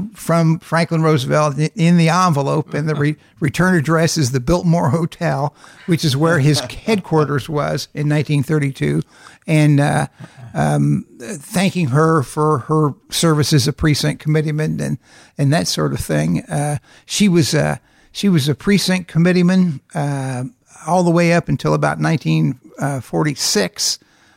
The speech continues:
I think. Um, and, uh, so, you know, I've, I've had that, that kind of, uh, background, uh, in politics. And, um, and so, uh, and, and, you know,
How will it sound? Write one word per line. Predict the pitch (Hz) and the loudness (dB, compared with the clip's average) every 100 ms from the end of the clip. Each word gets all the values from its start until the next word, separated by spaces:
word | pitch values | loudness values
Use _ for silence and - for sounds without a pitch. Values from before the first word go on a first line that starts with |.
| _ 147 | _ -6
I | 151 | -6
think. | - 165 170 302 214 | -4 -6 -6 -10 -10
Um, | 147 147 143 120 - _ _ _ - | -6 -4 -4 -4 -10 _ _ _ -2
and, | 160 151 151 | 2 2 2
uh, | 147 - 139 - _ _ _ _ _ | 0 0 -4 -8 _ _ _ _ _
so, | - 185 170 165 156 - _ _ | -6 0 2 2 0 -8 _ _
you | 175 165 | -2 0
know, | 160 | 0
I've, | 160 165 147 - - | 0 -2 -4 -10 -18
I've | 156 143 | -12 -10
had | 147 139 180 156 | -4 0 0 0
that, | 165 - - | -4 -6 -6
that | 165 170 - | -4 -4 -4
kind | 175 - 160 | -2 0 0
of, | 135 - | -2 -6
uh, | 135 127 120 123 123 _ | -8 -6 -8 -12 -18 _
background, | 208 202 - - - 151 143 - _ _ _ | -4 -4 -6 -14 -10 -10 -10 -12 _ _ _
uh, | 160 143 127 127 123 - 165 | -6 -4 -4 -6 -8 -8 -2
in | 139 | -2
politics. | 131 131 120 120 123 123 - - - | 0 -2 -2 -6 -8 -10 -12 -12 -4
And, | 151 139 131 - _ _ _ _ - | 0 2 0 -4 _ _ _ _ -8
um, | 123 120 120 110 - _ _ _ _ 185 | -6 -4 -4 -6 -10 _ _ _ _ -6
and | |
so, | - 208 190 180 - | -2 0 -2 -4 -8
uh, | - - - - - | -20 -20 -20 -20 -4
and, | 214 208 - | 2 2 2
and, | 220 220 208 - | 0 2 0 0
you | 226 | 0
know, | 226 220 214 | 2 2 0